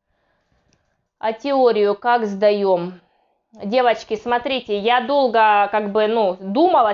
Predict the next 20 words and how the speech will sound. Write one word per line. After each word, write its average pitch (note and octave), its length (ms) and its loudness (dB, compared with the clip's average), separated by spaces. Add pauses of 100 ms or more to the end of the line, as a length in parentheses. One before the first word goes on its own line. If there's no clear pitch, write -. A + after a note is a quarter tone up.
сегодня A#3+ 380 0
вроде A3+ 280 0
бы G#3 120 -2
я G#3+ 140 0
нашла A3+ 380 0
выход, G#3+ 380 -2
э, F3+ 420 -2
этой A3 280 -2
проблемы. D4+ 760 -2 (140)
Вот, A3 420 -2
по G3+ 100 -2
поводу C4 380 0
теории. A#3 400 0
Будут C4 300 -4
тестирования, F3+ 1000 -4
то G3 80 -16
есть G#3 120 -12
будут F4 300 -2 (120)
те-, D#4 300 -6
тесты, E4 580 -4